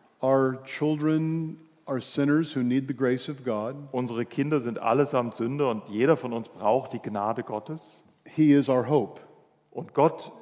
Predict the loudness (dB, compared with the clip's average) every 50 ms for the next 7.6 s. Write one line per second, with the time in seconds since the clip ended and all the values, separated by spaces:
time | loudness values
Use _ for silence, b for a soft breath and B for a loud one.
0 | -16 -16 -14 -10 -10 -10 -2 -2 -2 -2 -2 -4 -6 -8 -8 -10 -12 -12 -12 -14
1 | -16 -18 -20 -20 -20 -20 b b b b b b b b b b b b b b
2 | b b b b b _ _ _ B B B B B B -12 -4 0 0 4 4
3 | 4 4 4 2 2 2 2 4 4 4 2 0 -4 -4 -4 -6 -6 -4 -4 -2
4 | 0 0 0 0 0 0 0 0 0 0 0 -2 -2 -4 -6 -6 -6 -4 -2 -2
5 | -2 0 0 -2 -2 -4 -8 -16 -18 -10 -6 -6 -6 -4 -4 -6 -6 -6 -6 -4
6 | -2 0 2 2 0 -2 -4 -8 -12 -12 -4 -2 0 0 0 -2 -2 -4 -4 -4
7 | -4 -4 -6 -10 -10 -10 -14 -18 -18 -18 -18